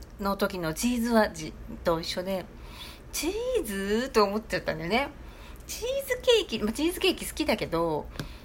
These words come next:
なんか失敗すると嫌だからと思って、あの、一袋だけ買ったんだけど、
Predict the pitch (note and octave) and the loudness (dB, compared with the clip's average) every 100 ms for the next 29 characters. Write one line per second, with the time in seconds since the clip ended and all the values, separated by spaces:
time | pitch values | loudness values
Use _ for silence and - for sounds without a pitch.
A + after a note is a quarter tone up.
0 | - G#3 G3+ - A#3 - E4 F#4 G#4 G4 | -10 -6 -2 -2 -2 0 0 2 0 0
1 | C4+ A#3+ G#3+ - E3+ F3 D#3 D3 - D3 | 2 2 2 2 0 0 -2 -6 -4 -6
2 | C#3+ - - F3 D#3+ D3 D3 - A3 - | -6 -10 -8 -8 -6 -6 -6 -4 -4 -4
3 | D3 C#3 D3 B2+ B2+ - D3+ C#3 C3 - | -4 -4 -4 -8 -10 -8 -6 -6 -8 -8
4 | C#3 | -6